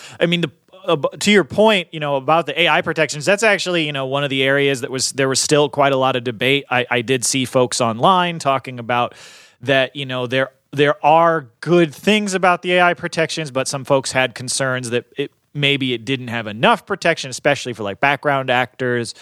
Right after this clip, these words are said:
Um, and I, I know there was also questions about, you know, protections for voice actors and whether there was enough for, for those sorts of folks in here. Uh, and I know that there's, you know, the, the possibility in the short term that there may be another strike in the,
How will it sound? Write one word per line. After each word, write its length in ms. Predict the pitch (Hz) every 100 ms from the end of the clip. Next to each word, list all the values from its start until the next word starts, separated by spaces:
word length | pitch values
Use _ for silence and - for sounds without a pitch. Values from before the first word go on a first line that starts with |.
| - - _ _
Um, 420 | 123 123 120 113 120
and 240 | 151 151
I, 200 | 156 156
I 120 | 139 147
know 180 | 143
there 140 | 139 131
was 180 | 131 123
also 560 | 131 156 156 139 123
questions 580 | 110 - 135 117 131 120
about, 380 | 120 120 117 110
you 80 | 120
know, 80 |
protections 440 | 113 117 127 117 110
for 120 | 113
voice 380 | 92 131 165 160
actors 560 | 151 139 - 139 131
and 120 | 120 117
whether 280 | 123 131 123
there 160 | 120
was 160 | 117 110
enough 320 | 113 117 117
for, 300 | - - 113 101
for 160 | - 104
those 240 | 156 170
sorts 300 | - 147 135
of 80 | 139
folks 280 | 143 135 -
in 120 | 131
here. 420 | 120 135 131 120 - - - -
Uh, 300 | - 120 113
and 220 | 110 131 123
I 100 | 120
know 200 | 123 127
that 160 | 117 -
there's, 280 | 113 110 107
you 60 |
know, 160 | 113 107
the, 240 | 98 98 -
the 320 | 120 117 104 -
possibility 840 | - 127 - 110 202 175 131 123
in 120 | 127 120
the 60 |
short 340 | 110 143 123 -
term 260 | 151 143
that 140 | 123 101
there 100 | 117
may 180 | 120
be 140 | 113 113
another 300 | 110 110 110
strike 360 | - 113 104
in 180 | - 104
the, 300 | 104 98 98